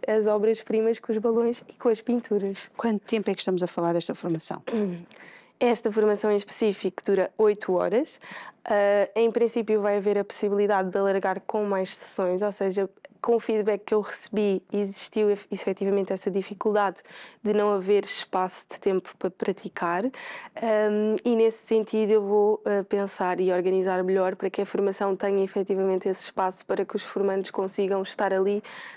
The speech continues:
Speaker 1: a praticar, praticar, praticar e tirar
Speaker 2: Uma
Speaker 1: todas
Speaker 2: curiosidade, Débora.
Speaker 1: as dúvidas.
Speaker 2: Nesta parte do praticar, praticar, praticar, como é que se faz? São eles próprios que fazem neles,
Speaker 1: Hum.
Speaker 2: fazem noutros, vocês têm outras pessoas lá.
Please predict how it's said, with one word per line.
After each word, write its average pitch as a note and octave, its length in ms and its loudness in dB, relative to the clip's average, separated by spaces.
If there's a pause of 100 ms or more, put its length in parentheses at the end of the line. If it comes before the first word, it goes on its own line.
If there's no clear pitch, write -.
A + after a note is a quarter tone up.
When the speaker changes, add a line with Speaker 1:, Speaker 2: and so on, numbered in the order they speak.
Speaker 1:
a G#3 100 -2
praticar, G3 540 -2
praticar, F#3+ 480 -4
praticar G3 640 -4
e - 20 -4
tirar F#3+ 380 -4
Speaker 2:
Uma A#3+ 100 0
Speaker 1:
todas G3 160 0
Speaker 2:
curiosidade, F3+ 540 -4 (100)
Débora. - 260 -4
Speaker 1:
as G3+ 100 -2
dúvidas. F3+ 340 0
Speaker 2:
Nesta E4+ 260 0
parte - 300 -4
do C4 80 0
praticar, A3 480 -4
praticar, F3+ 440 -6
praticar, G3 560 -4 (380)
como F4+ 160 4
é D4+ 60 4
que - 120 -8
se - 100 -8
faz? - 300 -8
São B3+ 160 2
eles C4 160 2
próprios A#3 420 0
que - 60 -12
fazem G#3 300 2
neles, G3+ 320 4
Speaker 1:
Hum. G3+ 100 -2
Speaker 2:
fazem A#3 320 2
noutros, G3 420 4
vocês G#3+ 260 0
têm G#3+ 180 2
outras G3+ 240 -2
pessoas F3+ 340 0
lá. D#3+ 280 0